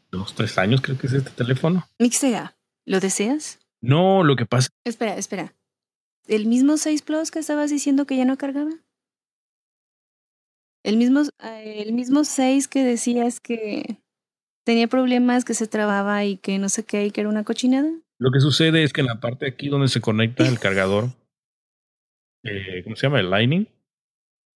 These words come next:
Speaker 1: se ensucia, entonces le, le entra polvo y pues como que no embona bien, no, no entra ajustado y,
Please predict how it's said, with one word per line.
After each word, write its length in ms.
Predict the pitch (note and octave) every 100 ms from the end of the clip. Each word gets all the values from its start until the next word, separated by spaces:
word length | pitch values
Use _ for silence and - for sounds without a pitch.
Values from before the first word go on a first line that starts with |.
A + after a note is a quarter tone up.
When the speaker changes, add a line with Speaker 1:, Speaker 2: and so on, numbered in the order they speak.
| _ -
Speaker 1:
se 60 |
ensucia, 400 | G#2 - F3 -
entonces 320 | F#2 G#2 G2+ A#2
le, 240 | A2+ B2
le 80 | A#2
entra 280 | A#2 B2+ A#2+
polvo 500 | B2 C3 C3+ D#3 -
y 600 | G#2+ G2 F#2 F2+ F2+ _ _ _ _ _ _ _
pues 120 | G#2
como 200 | - G2
que 100 | F#2+
no 140 | F#2+ G2+
embona 380 | G#2 G#2 A2 G2+
bien, 220 | A#2 A#2+
no, 120 | G2+
no 160 | G2+ G2+
entra 260 | G#2 G2+
ajustado 640 | F#2+ - - G2+ G#2+ B2 - _ _ _ _ _ _ -
y, 200 | G2+